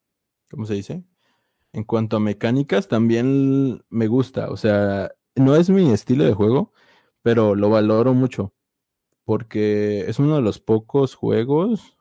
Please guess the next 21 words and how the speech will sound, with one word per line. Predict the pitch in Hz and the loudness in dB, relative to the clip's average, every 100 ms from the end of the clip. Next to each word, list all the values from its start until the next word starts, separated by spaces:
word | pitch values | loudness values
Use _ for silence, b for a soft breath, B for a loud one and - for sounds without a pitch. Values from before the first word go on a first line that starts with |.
| _ | _
o | 110 110 | 0 0
no | 123 165 | 0 0
de | 196 | 2
los | 143 - | 0 0
pocos, | 104 - - - _ b b b b b _ | -4 -4 -16 -20 _ b b b b b _
pero | 107 107 104 101 101 | 0 2 2 2 2
uno | 110 135 | 2 2
de | 143 | 2
los | 95 | 0
que | - 101 | -2 -4
tiene | 107 110 127 131 110 | -2 0 0 -2 -2
como | - 95 92 | -4 -2 -4
historia, | - 104 107 131 170 _ _ _ _ _ _ _ _ _ _ _ | -6 -4 -2 -4 -6 _ _ _ _ _ _ _ _ _ _ _
que | 107 | -4
se | - | 0
aprovecha | 107 - 101 101 104 107 127 117 | -2 0 0 2 0 0 -2 0
de | 98 92 90 92 90 90 - | 0 -2 -2 -2 -4 -6 -2
uno | 104 120 | 0 2
de | |
los | 107 90 | 2 0
pocos, | - 98 - - 107 104 101 95 92 - | -4 -6 -4 -2 0 0 -2 -4 -6 -12